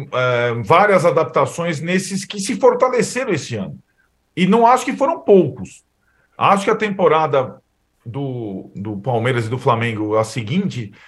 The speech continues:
terá mais concorrentes. Não do mesmo nível, mas terá mais concorrentes. A gente se decepcionou com o Atlético,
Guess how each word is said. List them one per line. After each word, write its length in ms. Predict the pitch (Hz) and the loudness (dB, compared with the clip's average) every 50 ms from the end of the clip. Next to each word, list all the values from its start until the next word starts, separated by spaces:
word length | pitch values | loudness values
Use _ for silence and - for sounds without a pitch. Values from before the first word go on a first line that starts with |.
| _ _ - | _ _ -2
terá 280 | - 190 180 180 196 | 2 2 4 4 4
mais 240 | 202 202 208 214 202 | 4 4 2 2 2
concorrentes. 840 | - 233 233 233 - 285 247 190 180 156 135 104 - - - _ _ _ | 2 0 0 0 0 0 2 2 2 2 0 -4 -8 -14 -20 _ _ _
Não 240 | 196 247 285 240 185 | -2 0 0 2 2
do 120 | 170 170 | 0 2
mesmo 340 | 165 165 165 156 131 180 185 | 2 2 0 0 0 0 0
nível, 500 | 180 180 185 196 196 190 247 247 - - _ _ _ _ _ _ _ _ _ _ _ _ _ - | 2 2 2 2 2 0 -2 -4 -10 -14 _ _ _ _ _ _ _ _ _ _ _ _ _ -4
mas 180 | 147 180 185 - | -2 -2 0 0
terá 180 | 214 202 196 | 0 0 0
mais 180 | 190 196 196 190 | 0 -2 -4 -4
concorrentes. 680 | - 220 202 214 240 214 175 160 127 98 95 - _ _ _ _ _ _ _ _ _ | -6 -8 -6 -4 -2 -2 -2 -4 -8 -10 -14 -18 _ _ _ _ _ _ _ _ _
A 140 | _ - 139 | _ -4 -4
gente 260 | 143 147 170 170 165 | -2 -2 -4 -6 -6
se 120 | - - 185 | -8 -8 -8
decepcionou 680 | 170 175 170 143 - 202 196 - - 208 185 180 180 - | -8 -6 -4 0 2 2 2 2 2 2 4 4 4 4
com 80 | 180 | 4
o 40 | 202 | 4
Atlético, 520 | 208 202 - 202 190 208 214 208 - - | 2 4 4 4 4 4 4 2 -2 -14